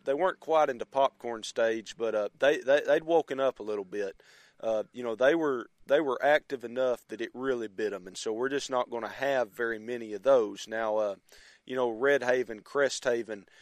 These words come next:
uh, you know, peaches like that, those were both developed in Michigan. Uh, you know, they're a little bit later, uh, in whenever that tree wakes up and really,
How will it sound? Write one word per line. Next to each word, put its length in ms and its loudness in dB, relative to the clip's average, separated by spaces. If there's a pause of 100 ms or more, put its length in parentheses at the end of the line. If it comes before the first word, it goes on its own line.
(260)
uh, 280 -4 (180)
you 80 -14
know, 140 -8
peaches 360 -6
like 260 0
that, 260 2
those 200 0
were 60 -8
both 260 0 (200)
developed 560 2
in 160 -14
Michigan. 460 -10 (460)
Uh, 180 -4
you 140 -4
know, 120 -4
they're 140 6
a 40 2
little 160 2
bit 260 2
later, 640 0
uh, 240 0 (140)
in 160 -10
whenever 340 -4
that 180 2
tree 260 -6
wakes 380 -4
up 220 0
and 100 -14
really, 420 -4